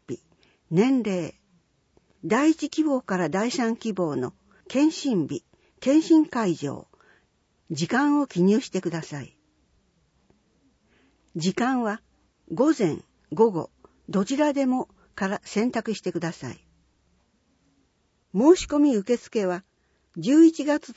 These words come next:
一日火曜日から八日火曜日到着分です。宛先は、郵便番号四九一の零零七六、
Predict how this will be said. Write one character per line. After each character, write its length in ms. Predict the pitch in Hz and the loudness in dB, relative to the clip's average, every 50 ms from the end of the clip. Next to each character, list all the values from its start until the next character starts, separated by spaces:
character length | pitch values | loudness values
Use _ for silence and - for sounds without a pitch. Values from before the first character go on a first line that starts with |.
| - 240 | -6 -4
一 160 | 254 247 - | -4 -4 -4
日 380 | 233 214 202 - 196 180 - - _ | -6 -8 -8 -8 -8 -10 -10 -10 _
火 140 | - 196 226 | -4 -2 0
曜 200 | 269 294 269 240 | 0 0 0 0
日 160 | 202 180 170 | -2 -4 -4
か 140 | - 160 127 | -4 -8 -8
ら 160 | 120 139 - - _ _ _ _ _ _ _ _ _ _ - | -8 -10 -12 -16 _ _ _ _ _ _ _ _ _ _ 0
八 260 | 185 247 294 302 311 | 2 2 2 2 0
日 260 | - - 247 - - - _ _ _ _ | -2 -4 -6 -6 -6 -10 _ _ _ _
火 140 | - 190 | -4 0
曜 240 | 233 302 339 302 262 | 2 2 2 2 2
日 100 | 190 165 | -2 -4
到 240 | - - 175 202 220 | -4 -4 -4 -4 -4
着 280 | - 233 208 - 202 180 | -4 -6 -6 -6 -6 -4
分 220 | 190 175 165 151 | -2 -2 -2 -2
で 140 | - 143 185 | -2 -6 -8
す。 160 | - - _ _ _ _ _ _ _ _ _ _ _ _ _ _ _ _ _ _ _ _ _ _ _ _ _ _ _ _ _ _ _ _ _ _ _ _ _ _ _ _ _ _ _ _ _ _ _ _ _ _ _ _ _ _ _ _ _ _ _ _ _ _ _ _ - | -10 -16 _ _ _ _ _ _ _ _ _ _ _ _ _ _ _ _ _ _ _ _ _ _ _ _ _ _ _ _ _ _ _ _ _ _ _ _ _ _ _ _ _ _ _ _ _ _ _ _ _ _ _ _ _ _ _ _ _ _ _ _ _ _ _ _ -6
宛 220 | 190 - 294 285 | -2 -2 -2 -4
先 340 | - 277 262 - - 233 208 | -2 -4 -6 -6 -4 -4 -2
は、 180 | 196 185 190 - _ _ _ _ _ _ _ _ _ _ _ _ _ _ _ _ _ | -2 -2 -6 -8 _ _ _ _ _ _ _ _ _ _ _ _ _ _ _ _ _
郵 220 | 175 208 294 320 320 | 0 4 6 6 8
便 280 | 330 320 320 311 285 | 8 8 8 8 6
番 260 | 262 269 262 233 190 165 | 2 0 -2 -2 -2 -2
号 380 | 147 147 135 117 92 - - _ _ _ _ _ _ _ | -4 -4 -6 -8 -8 -10 -12 _ _ _ _ _ _ _
四 280 | 175 202 277 330 339 330 | 0 4 6 6 6 6
九 340 | - 330 330 330 269 214 175 | 4 4 4 4 4 2 0
一 280 | 170 160 - 220 185 | -2 -2 -2 0 2
の 200 | 165 147 110 85 - _ | 2 2 0 -4 -8 _
零 300 | 156 170 254 294 302 302 | -2 0 0 0 0 0
零 260 | 285 311 285 220 170 151 | 0 0 0 0 0 0
七 320 | 160 160 170 190 190 185 | -2 -2 0 0 0 -2
六、 380 | 170 160 - - - - - | -2 -6 -10 -14 -18 -20 -20